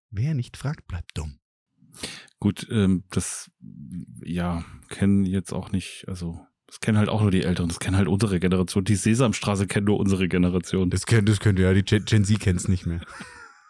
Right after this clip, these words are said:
Speaker 1: <laughs> Gut,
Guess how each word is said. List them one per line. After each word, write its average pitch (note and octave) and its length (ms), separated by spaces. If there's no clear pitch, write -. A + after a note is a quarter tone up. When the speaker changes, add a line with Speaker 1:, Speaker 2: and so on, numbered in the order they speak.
Speaker 1:
<laughs> - 380
Gut, A3+ 300